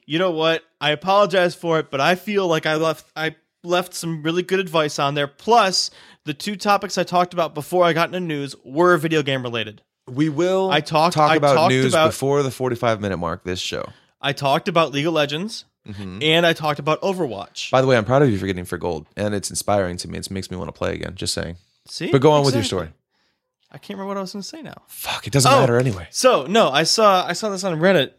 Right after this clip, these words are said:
Speaker 1: Uh, it was a guy's computer desk, and he had the, you know, the mouse pads that have, like, the two, the two lumps
Speaker 2: I
Speaker 1: on
Speaker 2: saw
Speaker 1: them
Speaker 2: that
Speaker 1: for the
Speaker 2: too.
Speaker 1: wrist.
Speaker 2: I saw that too, and I showed
Speaker 1: So,
Speaker 2: Katie.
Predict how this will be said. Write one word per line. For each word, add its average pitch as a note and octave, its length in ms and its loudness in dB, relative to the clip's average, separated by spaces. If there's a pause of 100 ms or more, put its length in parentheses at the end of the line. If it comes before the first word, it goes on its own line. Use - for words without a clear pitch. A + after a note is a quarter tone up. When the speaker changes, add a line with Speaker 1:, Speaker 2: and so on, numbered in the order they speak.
Speaker 1:
Uh, C#3+ 420 -2 (140)
it D#3+ 120 0
was D#3 180 -2
a D#3+ 60 0
guy's F3 320 0
computer E3+ 420 -6
desk, C3+ 420 -4 (400)
and D#3 160 2
he F3+ 180 0
had G3 440 0
the, D#3+ 480 0 (340)
you D3 120 -6
know, E3 140 2
the D#3+ 100 0
mouse C#3 280 0
pads D3+ 560 0 (340)
that B2 180 -2
have, C#3+ 500 0
like, C3 380 0
the C3+ 100 -6
two, D#3 600 -6
the D3 100 0
two D3+ 320 -4
lumps B2 360 -2
Speaker 2:
I C3+ 140 -2
Speaker 1:
on D#3+ 200 2
Speaker 2:
saw E3+ 240 2
Speaker 1:
them D#3+ 100 -2
Speaker 2:
that F3+ 340 -2
Speaker 1:
for - 120 -6
the D4 40 0 (400)
Speaker 2:
too. A#3+ 80 0
Speaker 1:
wrist. G3 140 -4 (200)
Speaker 2:
I - 140 4
saw F#4 140 -4
that G#4 320 -4
too, A#4 420 0
and F4 80 -6
I F#4+ 120 -4
showed G4+ 180 -4
Speaker 1:
So, G#4 240 6
Speaker 2:
Katie. D#4+ 340 -4